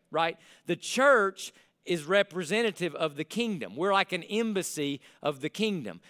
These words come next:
We represent the interests of the king. We foreshadow, uh, the, the co-, the second coming of Jesus by how we live counterculturally.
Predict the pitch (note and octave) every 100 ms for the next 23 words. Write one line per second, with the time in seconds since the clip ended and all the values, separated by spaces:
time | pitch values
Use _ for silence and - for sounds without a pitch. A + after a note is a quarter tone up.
0 | - F3+ F3+ G3+ G3 F#3+ E3+ G3 F#3 F3+
1 | - G#3+ G#3+ D#3 D3+ - E3 C#3+ D#3+ G#3
2 | G#3 D3+ G#2 - - - A3 F#3+ - A3+
3 | A3+ G#3+ - G#3 G#3 G#3 C#3+ B2 D3+ -
4 | - - D3+ C#3+ G2 D#3+ D3+ D#3+ D3+ F#3
5 | F#3 E3 - G3+ G3 F#3 G3+ F#3 E3 D#3
6 | B2+ A3+ F#3+ D3+ A#2+ D3 C#3+ E3+ F3+ F3+
7 | F3 G3 G3+ C#3+ - F3 E3+ E3+ D3 A3
8 | A3+ - D3 G2